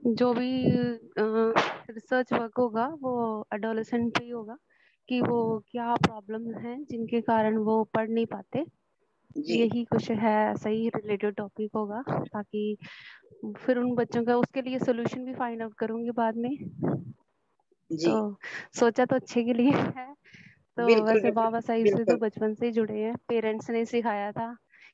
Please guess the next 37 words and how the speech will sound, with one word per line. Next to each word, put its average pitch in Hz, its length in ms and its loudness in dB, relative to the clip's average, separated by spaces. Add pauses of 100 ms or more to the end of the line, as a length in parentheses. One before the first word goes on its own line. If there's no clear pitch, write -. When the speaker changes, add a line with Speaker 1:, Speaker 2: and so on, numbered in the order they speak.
(120)
Speaker 1:
कि 233 220 2
हमें, 208 640 0 (800)
हम 226 160 0
हैं 226 380 -4
तो 233 180 0
बाबा 208 300 -4
साहिब 208 300 -2
के 214 140 -2
कारण, 208 280 0
otherwise 208 520 0 (220)
ना 196 100 0
होते। 214 300 0
वो 240 140 -2
तो 233 100 -8
मुझे 233 220 -2
भी 240 80 2
पता, 208 320 -8
अब 214 80 -10 (160)
पता 214 200 -6
चल 214 160 -4
गया 220 180 0
कि 240 220 -10 (720)
अगर 233 200 6
बाबा 214 360 6
साहिब 233 240 4
ना 233 100 2
होते 233 360 4
तो 240 220 4
अब 214 200 0 (160)
तक 247 420 4
किसी 226 260 2
घर 226 200 2
में 220 180 0
काम 208 300 -2
कर 220 180 -4
रही 226 160 -4
होती, 233 440 -4